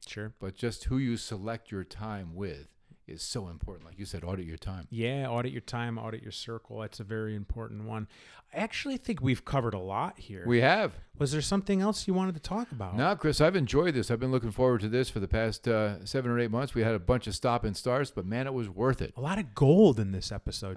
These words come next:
Speaker 1: too.
Speaker 2: I, I think so.
Speaker 1: You're very eloquent.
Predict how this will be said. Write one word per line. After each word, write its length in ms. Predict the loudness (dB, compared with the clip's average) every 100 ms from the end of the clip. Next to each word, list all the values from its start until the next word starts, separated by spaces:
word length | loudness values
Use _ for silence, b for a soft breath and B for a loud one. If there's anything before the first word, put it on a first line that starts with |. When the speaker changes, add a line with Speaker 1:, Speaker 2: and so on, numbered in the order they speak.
| -2
Speaker 1:
too. 100 | 2
Speaker 2:
I, 200 | 4 4
I 20 |
think 240 | 6 4
so. 340 | 4 4 2 -2
Speaker 1:
You're 160 | -2 0
very 380 | 2 2 0 -2 2
eloquent. 500 | 4 4 0 -4